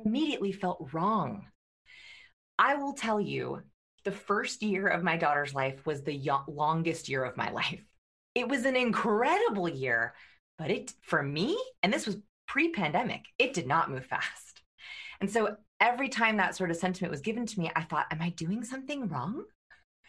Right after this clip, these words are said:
that it's not moving so fast?" Now, I don't, I think this is also has to do with being a working parent and a parent that owns your own business, which is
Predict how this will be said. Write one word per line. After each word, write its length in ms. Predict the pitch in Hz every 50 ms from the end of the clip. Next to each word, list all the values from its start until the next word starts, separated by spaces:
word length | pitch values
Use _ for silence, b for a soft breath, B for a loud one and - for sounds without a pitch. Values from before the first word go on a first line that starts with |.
| B B B B B B -
that 100 | 214 190
it's 160 | 180 185 -
not 220 | 196 180 180 -
moving 240 | 196 202 202 220 220
so 160 | 202 214 170
fast?" 460 | 165 - 151 160 214 254 - - - - B B B B B B B B
Now, 140 | 196 185 - -
I 140 | 180 202
don't, 260 | 240 254 262 247 254 202
I 60 | 196
think 180 | - 233 240
this 220 | 220 - - - 208
is 40 | 190
also 320 | 160 175 180 175 - 180
has 180 | 165 165 165 -
to 60 | 143
do 120 | 156 151
with 160 | 143 139 139
being 160 | - 147 143 143
a 80 | 135
working 420 | 139 135 131 135 135 - 160 151 139
parent 400 | 135 - 135 135 131 131 - 135
and 80 | 131
a 40 | 131
parent 340 | 135 - - 143 139 135 135
that 160 | 151 147 -
owns 400 | 143 139 139 139 139 139 - -
your 120 | - 151 143
own 100 | 127 123
business, 480 | - - - - - 202 - - - _ _ -
which 180 | - 165 165 -
is 300 | 170 160 147 139 -